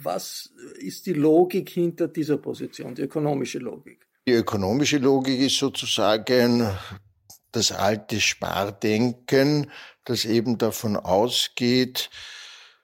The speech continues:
Speaker 2: ganz simpel gesprochen, der Schuldner ist schuld und dass, äh, Defizite und Schulden prinzipiell,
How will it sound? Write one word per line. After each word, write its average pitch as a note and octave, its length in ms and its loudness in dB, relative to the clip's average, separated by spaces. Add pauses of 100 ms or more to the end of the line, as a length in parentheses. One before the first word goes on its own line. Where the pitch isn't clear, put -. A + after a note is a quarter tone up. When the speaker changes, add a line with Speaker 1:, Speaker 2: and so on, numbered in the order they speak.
(120)
Speaker 2:
ganz G2 320 2
simpel B2 360 0
gesprochen, G#2+ 840 0
der F#2 160 0
Schuldner A2 960 0 (260)
ist - 600 -2 (340)
schuld C#3+ 600 6
und A2+ 400 -4
dass, F#2+ 400 -2
äh, F2+ 420 0
Defizite A2+ 1160 0
und F#2 200 -2
Schulden A2+ 540 2
prinzipiell, G2 1120 0